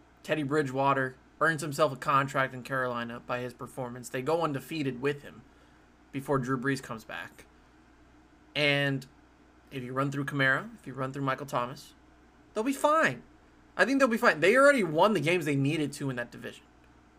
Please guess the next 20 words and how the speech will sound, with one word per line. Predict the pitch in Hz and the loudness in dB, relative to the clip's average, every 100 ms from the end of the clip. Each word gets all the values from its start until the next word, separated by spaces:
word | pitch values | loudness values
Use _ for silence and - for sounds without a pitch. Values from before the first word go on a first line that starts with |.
| - | -2
by | 135 | 0
beating | 131 175 | 0 -2
the | 156 | 2
Bucs | 147 135 - | 4 4 0
twice. | - - - - - - - - - _ - _ | -10 -14 -14 -16 -18 -20 -20 -20 -20 _ -20 _
And | 143 151 143 - - - - - - | 0 2 2 -2 -10 -20 -20 -20 -10
handedly | 143 185 165 139 135 | 0 2 2 0 0
as | 123 120 | -2 -4
well. | 120 87 - - - _ - - _ - - - - | -6 -6 -14 -20 -20 _ -20 -20 _ -20 -20 -20 -10
So | - 165 151 147 | -2 2 2 0
they | 139 | 0
make | 143 185 208 | 0 0 -2
the | |
playoffs. | 151 143 120 120 143 - - - _ _ _ _ - | -6 -6 -6 -8 -10 -14 -16 -20 _ _ _ _ -12
They | 143 | -6
get | 170 190 | -2 -2
the | |
divisional | 147 143 139 127 131 | 0 2 2 2 -6
title. | 135 101 117 - - - - _ _ _ _ - _ _ - | -4 -6 -8 -16 -20 -20 -20 _ _ _ _ -20 _ _ -8
And | 135 139 143 135 | -2 0 0 0